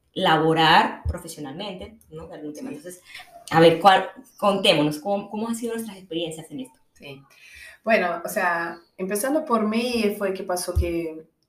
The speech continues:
Speaker 2: año pasado yo tomé una decisión en mi, en mi, en mi vida profesional de, de parar un poco y, y cambiar mis planos de, de trabajo.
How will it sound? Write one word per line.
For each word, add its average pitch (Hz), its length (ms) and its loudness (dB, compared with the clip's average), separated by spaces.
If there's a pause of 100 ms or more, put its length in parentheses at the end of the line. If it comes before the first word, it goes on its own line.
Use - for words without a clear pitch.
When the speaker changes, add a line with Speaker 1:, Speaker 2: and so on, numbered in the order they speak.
(180)
Speaker 2:
año 202 280 -2
pasado 233 380 4
yo 202 140 2
tomé 190 220 -6
una 190 100 -4
decisión 185 480 -6
en 170 100 -6
mi, 165 240 -12
en 165 120 -16
mi, 160 240 -16
en 170 120 -14
mi 170 120 -8
vida 185 220 4
profesional 202 840 2 (640)
de, 156 800 -4
de 160 80 -8
parar 165 300 0
un 202 140 0
poco 185 540 2
y, 156 440 -8
y - 60 -20
cambiar 240 340 0
mis 294 120 0
planos 208 400 -2
de, 175 180 0
de 165 140 -8
trabajo. 165 540 2